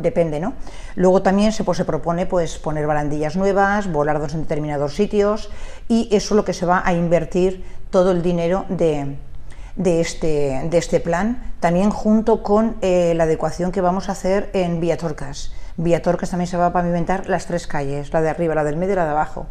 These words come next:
todas. Se van a arreglar todas las calles porque no se ha hecho nunca una actuación en Villatorcas y están todas las calles bastante deterioradas y estropeadas. Y hay muchos vecinos que viven allí, cada día hay más,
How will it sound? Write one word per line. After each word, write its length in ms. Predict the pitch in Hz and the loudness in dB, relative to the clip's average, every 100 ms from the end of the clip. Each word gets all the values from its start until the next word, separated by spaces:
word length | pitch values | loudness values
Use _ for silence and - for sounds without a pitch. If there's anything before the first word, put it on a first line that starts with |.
| - - - - | -8 -8 -8 -2
todas. 560 | 170 - - - - - - - | -2 -2 -8 -10 -10 -10 -10 -8
Se 160 | - 156 | -6 -4
van 120 | 156 | -2
a 40 | 151 | -2
arreglar 300 | 151 151 135 | -2 -4 -2
todas 200 | 147 143 | -2 -2
las 160 | 143 | -2
calles 460 | - 190 208 254 - - - - | 0 2 0 -2 -8 -12 -12 2
porque 720 | 220 220 220 233 220 220 - | 4 4 0 0 2 0 -4
no 240 | 190 185 185 | -4 -2 -2
se 120 | 180 | -4
ha 20 | |
hecho 200 | 160 175 | -4 -2
nunca 440 | 165 196 202 196 - | 0 0 -2 -4 -4
una 160 | 175 165 | -4 -4
actuación 400 | - 151 151 156 | -4 -4 -4 -4
en 100 | 147 | -2
Villatorcas 640 | 143 139 139 135 143 - - - 190 | -2 -2 -4 -6 -8 -8 -8 -6 -2
y 140 | 175 | 0
están 340 | 160 180 165 | 0 -2 -2
todas 200 | 151 151 | -2 -2
las 160 | 147 143 | -2 -4
calles 340 | - 156 170 175 | -4 -2 -2 -2
bastante 380 | 151 - 156 143 | -4 -4 -4 -2
deterioradas 720 | 147 151 147 147 165 185 - | -4 -2 -2 -2 -2 -2 -4
y 100 | 185 | -2
estropeadas. 800 | 165 - 151 143 139 - - - - - - - - | -2 -2 -4 -4 -6 -6 -8 -8 -10 -10 -10 -8 0
Y 520 | 214 202 190 180 170 170 - - - | 4 4 4 4 2 0 -6 -8 2
hay 140 | 190 180 | 4 4
muchos 260 | 170 170 | 2 -2
vecinos 460 | 160 151 180 226 - | -4 -2 -2 0 -2
que 120 | 156 | -2
viven 240 | 143 139 | -2 -2
allí, 360 | 135 139 226 - - | -2 -2 -4 -6 -4
cada 240 | 156 147 | 0 2
día 180 | 143 143 | 2 2
hay 80 | 139 | 0
más, 420 | 180 294 - | 0 -2 -4